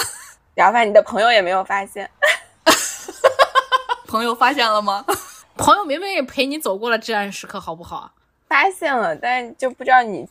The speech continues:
Speaker 2: 奇迹般的康复了。
Speaker 3: <laughs> 我们明明都是一起病的病友，好不好？<laughs>
Speaker 1: 一起吐槽老师是吧？<laughs>
Speaker 3: 对啊，我们明明是一起横跨着大洋，一起互相安抚。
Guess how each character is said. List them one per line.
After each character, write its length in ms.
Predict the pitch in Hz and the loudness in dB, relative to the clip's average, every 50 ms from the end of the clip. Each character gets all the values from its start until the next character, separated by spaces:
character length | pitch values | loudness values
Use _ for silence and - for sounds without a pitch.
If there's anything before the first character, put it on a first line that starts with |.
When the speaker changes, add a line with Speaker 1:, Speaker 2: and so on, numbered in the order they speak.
| _ _ _ _ | _ _ _ _
Speaker 2:
奇 220 | - - - 185 | -10 -10 -10 -8
迹 140 | 190 - 233 | -6 -4 2
般 160 | 226 226 220 | 2 2 2
的 100 | 226 214 | 2 -4
康 340 | 220 - - 220 220 233 254 | -6 -4 -2 -2 0 -2 -4
复 260 | - - _ - 220 | -10 -12 _ -4 -4
了。 200 | 170 - - - _ _ _ _ | -2 -4 -6 -10 _ _ _ _
Speaker 3:
<laughs> 760 | - 453 - - - - - - - 494 508 508 571 523 - - | -2 -2 -2 -4 -12 -16 -20 -4 -4 -4 -2 -2 -6 -6 -4 4
我 100 | 277 285 | 4 4
们 120 | 277 330 392 523 | 4 4 0 0
明 140 | 330 294 311 | 0 -2 0
明 100 | 330 453 - 330 339 311 - _ _ _ _ _ _ | 2 2 0 0 -2 -6 -14 _ _ _ _ _ _
都 140 | - 294 370 | -6 -6 -6
是 120 | 381 339 | -6 -8
一 160 | 285 330 349 | -6 -6 -6
起 160 | 330 - 262 | -6 -6 -6
病 220 | 240 208 277 285 262 | -8 -6 -8 -8 -8
的 80 | 254 | -8
病 180 | 233 233 294 285 | -8 -8 -10 -8
友， 200 | 294 202 180 208 | -8 -6 -6 -6
好 160 | - - 240 185 | -4 -4 -6 -8
不 80 | 233 | -6
好？ 80 | 285 - _ 285 _ _ - _ - 554 - 339 370 - - - - - - 311 | -10 -12 _ -20 _ _ -4 _ -2 0 2 0 -2 -2 -4 -10 -8 -8 -16 -16
<laughs> 120 | _ _ _ | _ _ _
Speaker 1:
一 140 | - 254 247 | -6 -6 -4
起 140 | 240 220 202 | -4 -4 -6
吐 200 | 208 - 254 233 | -6 -4 -4 -2
槽 240 | 240 254 196 202 | 2 4 4 4
老 160 | 208 196 160 175 | 4 2 0 0
师 260 | - - 190 208 233 | -4 -6 -8 -8 -8
是 60 | 214 | -8
吧？ 180 | 185 170 151 - - - - - - - - | -10 -12 -10 -4 -4 -4 -4 -4 -16 -20 -20
<laughs> 320 | - _ _ _ _ _ _ | -20 _ _ _ _ _ _
Speaker 3:
对 140 | - 339 359 | 2 4 4
啊， 360 | 302 247 208 196 226 254 - _ _ _ _ | 4 4 2 -2 -4 -8 -12 _ _ _ _
我 80 | - | 2
们 140 | 247 277 302 | 4 4 4
明 120 | 311 311 | 4 0
明 180 | 311 320 330 339 | 0 0 -2 -2
是 180 | 330 330 311 294 | -2 -4 -6 -6
一 180 | 277 277 294 | -6 -6 -6
起 180 | 285 302 262 233 _ | -6 -8 -10 -10 _
横 260 | - - - 240 226 269 | -14 -8 -6 -6 -4 -2
跨 200 | - - 311 269 | -2 -2 -4 -4
着 80 | 226 | -6
大 240 | 214 - 302 254 233 | -4 -4 -4 -4 -4
洋， 240 | 202 196 175 208 220 | -6 -8 -10 -8 -6
一 100 | 240 262 | -6 -6
起 240 | 269 - - 208 202 196 196 - 349 - - - - | -6 -6 -8 -8 -10 -6 -6 -6 -6 -6 -10 -16 -10
互 80 | - 233 | -10 -8
相 220 | 233 240 226 214 | -6 -6 -6 -4
安 240 | 170 208 220 220 262 | -2 -2 -2 -2 -4
抚。 220 | 277 - - - | -8 -10 -12 -14